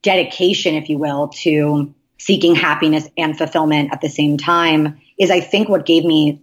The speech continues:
the courage in this case to actually say goodbye. And there was a ton of ego and challenges around my ego that I had to deal with in order to do that.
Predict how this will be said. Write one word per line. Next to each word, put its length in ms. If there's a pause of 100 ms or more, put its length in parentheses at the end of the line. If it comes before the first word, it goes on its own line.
(120)
the 120
courage 500
in 160
this 180
case 500
to 160
actually 640 (520)
say 240
goodbye. 400 (640)
And 680 (340)
there 100
was 160
a 40
ton 280
of 100
ego 680 (280)
and 200
challenges 680
around 320
my 100
ego 800
that 100
I 60
had 220
to 60
deal 220
with 120
in 60
order 200
to 100
do 200
that. 280